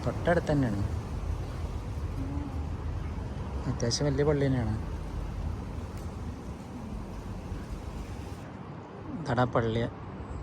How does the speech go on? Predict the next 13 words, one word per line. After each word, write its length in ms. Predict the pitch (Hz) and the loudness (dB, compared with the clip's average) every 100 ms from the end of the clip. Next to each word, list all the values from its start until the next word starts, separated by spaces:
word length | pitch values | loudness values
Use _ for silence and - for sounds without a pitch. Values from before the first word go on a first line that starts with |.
| - 277 - - - - - 120 127 190 | -4 -4 -6 -8 -8 -6 -4 -2 -2 -2
കണ്ടില്ലേ? 340 | 135 120 120 123 - - - - - - - - - - 156 | 0 0 0 -2 -4 -6 -6 -8 -8 -8 -8 -8 -8 -6 -4
ഇതന്നെ 300 | 131 127 135 | 0 2 2
ഇപ്പോൾ 180 | - 151 147 | 4 6 8
ഒരു 160 | 147 147 147 143 139 139 131 127 - - - - | 10 10 10 8 8 6 6 2 -2 -6 -8 2
അഞ്ച് 220 | 135 127 135 | 4 6 8
നില 120 | 143 151 | 6 8
ബിൽഡിങ്ങിൻ്റെ 460 | 156 151 151 147 151 | 6 8 8 10 10
ഹൈറ്റ് 260 | 143 127 147 | 8 6 6
ഉണ്ടാവും. 280 | 131 113 110 - | 6 6 2 0
അഞ്ച് 180 | 127 117 | 0 2
നില 100 | 120 139 | 4 4
എല്ലാവരും 340 | 147 143 156 180 - - - | 6 6 6 4 -4 -4 2
ആവൂല, 260 | 135 139 131 | 4 4 2